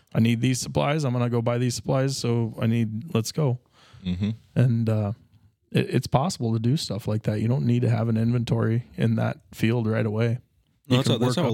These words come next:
Speaker 1: to
Speaker 3: lot of
Speaker 1: that.
Speaker 3: the, the single guys do it. Like, the,
Speaker 1: <clears throat> Yeah.
Speaker 3: the, you know, the local general contractors, they have you pay up front for all your materials, and they don't have to foot the bill, and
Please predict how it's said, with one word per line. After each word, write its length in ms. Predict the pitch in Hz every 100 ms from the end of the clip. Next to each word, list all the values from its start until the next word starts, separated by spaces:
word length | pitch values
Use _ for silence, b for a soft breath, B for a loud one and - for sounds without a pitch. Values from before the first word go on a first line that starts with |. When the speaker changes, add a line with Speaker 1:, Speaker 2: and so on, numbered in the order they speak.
| 107
Speaker 1:
to 40 | 127
Speaker 3:
lot 80 |
of 120 | 110 101
Speaker 1:
that. 240 | 95 -
Speaker 3:
the, 80 | 95
the 40 |
single 340 | 95 117 123 113
guys 320 | 98 101 104
do 160 | 117 123
it. 60 |
Like, 100 | -
the, 240 | - 190 - - -
Speaker 1:
<clears throat> 140 | -
Yeah. 180 | - 113
Speaker 3:
the, 440 | 117 - - - - - _ _
you 100 | -
know, 160 | 90 90
the 80 | 92
local 300 | 107 107 104
general 280 | 110 107 104
contractors, 680 | 110 113 104 95 98 113 B B B B B B _
they 200 | 104 101 90 -
have 180 | 110 104
you 80 | 101
pay 180 | 110
up 120 | 107 98
front 240 | 107 107
for 100 | -
all 120 | 101 101
your 100 | 98
materials, 540 | 98 98 95 104 117
and 260 | 85 95 107
they 120 | - 107
don't 140 | 101
have 140 | 101
to 200 | - 98 113 _ -
foot 220 | - 110
the 60 | -
bill, 360 | 92 95 113
and 180 | 110 101